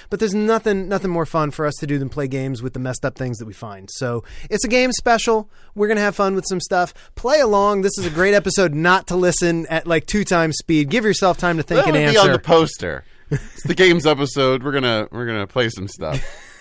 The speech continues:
Speaker 1: <laughs> A couple of our flagship games.
Speaker 2: Yeah, that's right, actually. We've got this proud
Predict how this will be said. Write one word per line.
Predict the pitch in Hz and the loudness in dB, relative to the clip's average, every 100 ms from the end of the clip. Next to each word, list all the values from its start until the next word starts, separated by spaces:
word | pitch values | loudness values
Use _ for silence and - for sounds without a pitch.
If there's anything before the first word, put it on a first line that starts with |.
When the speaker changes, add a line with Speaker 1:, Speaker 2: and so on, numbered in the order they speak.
| - - - - - | -20 -20 -20 -8 0
Speaker 1:
<laughs> | 269 - | 0 2
A | 269 | 0
couple | - 285 285 247 | 0 -6 -4 -6
of | 196 | 0
our | 180 - - - - - - | -2 -2 -10 -20 -20 -20 -20
flagship | - 277 320 214 - - | -14 0 2 2 2 -2
games. | 123 98 - - - | -2 -8 -14 -16 -8
Speaker 2:
Yeah, | 104 92 69 - | -4 -2 -4 -2
that's | 165 - | -2 0
right, | 190 208 120 | -2 -2 -4
actually. | 98 95 - 85 69 | -6 -8 -8 -10 -10
We've | 78 131 | -10 -8
got | 175 190 | -8 -8
this | 190 | -12
proud | - - 139 147 160 156 156 | -10 -4 0 2 0 -2 -6